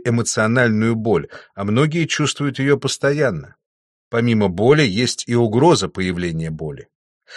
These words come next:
Например, к вашей машине вплотную приблизился грузовик, или вы заметили раздражение на лице своего партнера. Даже реализация возможности может нести в себе угрозу боли.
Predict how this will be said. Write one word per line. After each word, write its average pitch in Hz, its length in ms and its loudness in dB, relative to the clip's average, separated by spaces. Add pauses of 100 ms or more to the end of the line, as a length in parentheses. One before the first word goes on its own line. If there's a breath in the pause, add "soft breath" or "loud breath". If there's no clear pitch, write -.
(100)
Например, 135 560 4
к - 100 -8
вашей 123 320 4
машине 117 480 2
вплотную 135 600 2
приблизился 117 640 0
грузовик, 110 640 0 (320 soft breath)
или 156 160 -2
вы 160 140 2
заметили 139 500 4
раздражение 117 840 2
на 113 100 4
лице 101 400 -2
своего 123 340 -2
партнера. 143 600 0 (840 loud breath)
Даже 143 400 4
реализация 135 800 4
возможности 120 800 0
может 104 380 -2
нести 110 360 -2
в 107 60 -4
себе 117 320 0
угрозу 110 520 -2
боли. 104 440 0